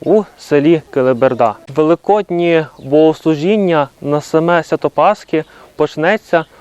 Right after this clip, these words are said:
о дванадцятій годині ночі. До нашого храму з міста Горішні Плавні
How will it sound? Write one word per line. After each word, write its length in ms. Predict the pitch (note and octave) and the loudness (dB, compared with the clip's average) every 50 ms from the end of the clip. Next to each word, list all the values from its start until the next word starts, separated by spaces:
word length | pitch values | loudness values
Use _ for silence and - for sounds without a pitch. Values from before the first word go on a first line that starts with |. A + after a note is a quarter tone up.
| - - - | -20 -8 -2
о 200 | - E3 G#3 A3+ - | 2 2 2 2 -2
дванадцятій 840 | - C#3 C#3+ C#3 C#3+ C#3 D3 F3 G3 G3 - - E3 - - E3+ D3+ | -6 -6 -4 -4 -2 0 0 0 0 -2 -4 -8 -8 -4 -2 -2 -2
годині 640 | B2 C3 B2+ A#2+ C#3 D#3 E3+ E3 E3 D#3+ D#3 D3+ - _ - | -2 -4 -4 -2 -2 0 0 0 0 0 -2 -4 -6 _ -10
ночі. 520 | C3 C#3 C#3 C3+ B2+ - - - - - - _ - - - - - - - - - - - - - - - - | -4 -2 0 0 0 -2 -4 -12 -20 -20 -20 _ -20 -20 -20 -20 -20 -20 -20 -20 -20 -20 -20 -20 -20 -20 -16 -8
До 420 | C#3 D3 E3 F3 F3 F3 E3 E3+ - _ _ _ - C#3 | -2 0 2 4 4 2 2 0 -4 _ _ _ -18 -8
нашого 560 | C#3 D#3 G3 A3 - - - E3+ D#3+ D#3 D#3 | -4 -2 -2 -2 -4 -4 -2 0 2 2 0
храму 640 | - - D3+ C#3+ D3+ E3+ G#3+ A3+ G3+ E3 C3+ B2 B2 - - - - - - - - - _ _ | 0 -4 -4 -2 0 0 0 -2 -4 -4 -6 -6 -8 -12 -20 -20 -20 -20 -20 -20 -20 -20 _ _
з 120 | C#3 C3 C#3 | -10 -4 -2
міста 480 | D3 D#3+ F#3 F#3+ - - - D3 C#3 | 0 2 2 2 0 -2 -2 -2 -2
Горішні 400 | B2+ C3 D3+ D3+ D3+ - - D3 | -2 -2 -4 -4 -4 -4 -6 -8
Плавні 500 | - - D3+ D#3 F3+ G#3 G3+ F3+ D#3+ D#3 | -6 -2 -2 0 0 -2 -4 -6 -10 -12